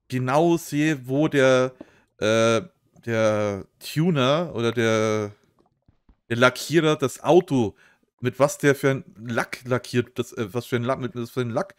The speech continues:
das Auto lackiert wurde. Ob da ein Perleneffekt drauf ist oder ob die Sonne da schön sich spiegelt,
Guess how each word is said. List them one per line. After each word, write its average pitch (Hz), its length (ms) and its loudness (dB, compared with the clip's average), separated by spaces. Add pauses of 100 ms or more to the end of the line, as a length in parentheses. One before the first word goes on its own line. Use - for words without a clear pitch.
(260)
das - 200 -6
Auto 127 340 4
lackiert 113 560 -2
wurde. 95 320 -6 (1300)
Ob 113 100 -8
da 131 100 6
ein 120 160 2
Perleneffekt 151 840 2
drauf 139 400 0
ist 139 240 -2
oder 127 160 4
ob 123 80 -2
die 113 100 -6
Sonne 151 340 0
da 135 120 2
schön 139 240 -4
sich 123 200 -8
spiegelt, 135 480 -2